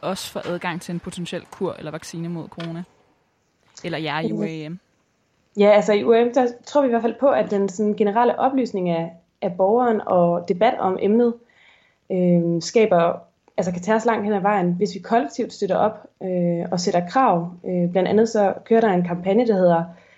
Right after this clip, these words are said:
Speaker 2: øh, Befri Folkets Vaccine. Øh, hvis man ser så massiv en befolkning, øh, samling, øh, samle sig om, om de her problemer, så tror jeg på, at man kan, at man kan skabe et pres, der simpelthen gør det upopulært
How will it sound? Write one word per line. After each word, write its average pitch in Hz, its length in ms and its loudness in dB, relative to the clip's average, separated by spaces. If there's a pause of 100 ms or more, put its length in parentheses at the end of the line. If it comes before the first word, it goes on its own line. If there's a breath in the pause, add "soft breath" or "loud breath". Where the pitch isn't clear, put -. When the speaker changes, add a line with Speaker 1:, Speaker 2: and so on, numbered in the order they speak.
(220 loud breath)
Speaker 2:
øh, 175 180 0
Befri 196 520 2
Folkets 220 360 0
Vaccine. 220 560 -2 (640 soft breath)
Øh, 185 240 0
hvis 247 200 2
man 196 320 2
ser 262 240 2
så 208 100 -2
massiv 214 460 -2
en 180 140 0
befolkning, 175 640 0
øh, 165 280 -6 (640)
samling, 214 800 0 (140)
øh, 180 280 -2
samle 240 320 0
sig 185 180 -4
om, 175 400 2 (120)
om 180 140 -2
de 208 100 -2
her 208 200 0
problemer, 180 400 2 (420 loud breath)
så 226 140 -2
tror 247 140 -2
jeg 202 160 2
på, 226 100 4
at - 140 2
man 175 180 4
kan, 175 260 2 (100)
at 185 60 0
man 185 100 0
kan 175 100 -8
skabe 220 260 0
et 233 120 -6
pres, 233 260 -2
der 196 120 -4
simpelthen 185 480 0 (440 soft breath)
gør 196 100 4
det 180 120 2
upopulært 202 520 2